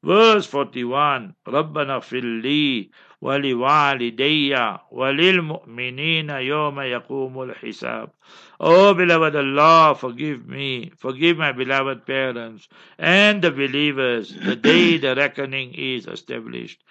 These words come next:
So that is number one. Then number two,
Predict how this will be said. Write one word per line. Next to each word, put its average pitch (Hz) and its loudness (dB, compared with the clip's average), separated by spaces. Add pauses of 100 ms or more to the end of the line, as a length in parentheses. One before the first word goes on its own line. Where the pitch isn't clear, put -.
(220)
So 135 -2
that 165 2
is 185 4
number 123 -8
one. 104 -10 (160)
Then 156 -4
number 147 -4
two, 170 -4